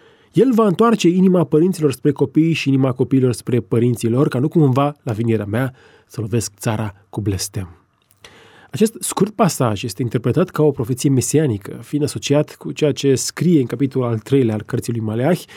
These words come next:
„Iată, voi trimite pe solul meu, el va pregăti calea înaintea mea.” Cele două pasaje citate anunțau venirea unui profet care va pregăti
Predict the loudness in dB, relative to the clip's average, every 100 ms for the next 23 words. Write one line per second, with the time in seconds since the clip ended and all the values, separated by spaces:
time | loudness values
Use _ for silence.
0 | -20 -20 -20 _ 0 0 2 4 4 2
1 | 2 2 2 2 0 -4 _ -8 0 2
2 | 4 4 4 4 2 0 _ _ _ 2
3 | 6 4 2 -4 -4 0 0 -2 -4 -4
4 | -6 _ _ -6 -2 0 -2 -6 -6 -4
5 | -4 -4 -6 -8 -10 _ -8 -6 -6 -14
6 | _ _ -20 -20 -20 -20 -20 _ _ 0
7 | 2 4 2 2 2 2 0 0 0 0
8 | 0 0 -2 -4 0 2 4 2 4 4
9 | 2 2 0 -4 -2 0 2 0 0 2
10 | 2 2 0 2 2